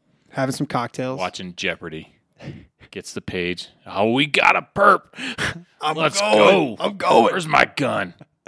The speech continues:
Speaker 2: Load that fucker up."
Speaker 1: You know he was wearing it. He's probably cleaning it.
Speaker 2: Yeah, yeah.
Speaker 1: You
Speaker 2: "Let's
Speaker 1: know?
Speaker 2: do this.
Speaker 1: Yeah,
Speaker 2: I'm
Speaker 1: dr-,
Speaker 2: ready."
Speaker 1: drinking White Claws.
Speaker 2: Yeah.
Speaker 1: Uh, when officers <laughs> from Flat Rock,
Speaker 2: I'm
Speaker 1: Jab-
Speaker 2: pretty sure he's drinking. He's not drinking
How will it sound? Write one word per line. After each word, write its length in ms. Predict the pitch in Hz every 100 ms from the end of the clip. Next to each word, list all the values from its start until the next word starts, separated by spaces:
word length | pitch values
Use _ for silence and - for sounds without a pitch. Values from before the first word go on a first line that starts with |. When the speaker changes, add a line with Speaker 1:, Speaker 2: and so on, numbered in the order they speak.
| _
Speaker 2:
Load 240 | - 135 123
that 220 | 120 113
fucker 340 | 123 - - 82
up." 80 | 127
Speaker 1:
You 100 | 160
know 80 |
he 80 | 156
was 80 | 110
wearing 320 | 107 117 120 98
it. 120 | 104
He's 80 | -
probably 200 | - 107
cleaning 400 | - 127 135 107
it. 100 | 104
Speaker 2:
Yeah, 280 | 87 87 - _ -
yeah. 160 | - -
Speaker 1:
You 60 | 120
Speaker 2:
"Let's 220 | 110 127
Speaker 1:
know? 60 | -
Speaker 2:
do 200 | 120 101
this. 320 | 87 80 - -
Speaker 1:
Yeah, 100 | 113
Speaker 2:
I'm 60 | 98
Speaker 1:
dr-, 80 | 85
Speaker 2:
ready." 360 | 90 80 - -
Speaker 1:
drinking 360 | 135 120 117
White 200 | 110 117
Claws. 500 | - 131 123 135 - _ _ _
Speaker 2:
Yeah. 160 | - - _ _ _ _ -
Speaker 1:
Uh, 200 | 131 123
when 120 | 131
officers 440 | 143 160 - 165
<laughs> 80 | -
from 220 | - 156
Flat 400 | 127 - 123 139
Rock, 380 | 143 131 131 -
Speaker 2:
I'm 80 | 117
Speaker 1:
Jab- 140 | 120 120
Speaker 2:
pretty 160 | 127
sure 440 | - - 110 101 92 98 92 - - 269
he's 200 | - -
drinking. 560 | - 110 98 95 90 87 _ -
He's 680 | - - _ _ _ -
not 240 | - - -
drinking 260 | - -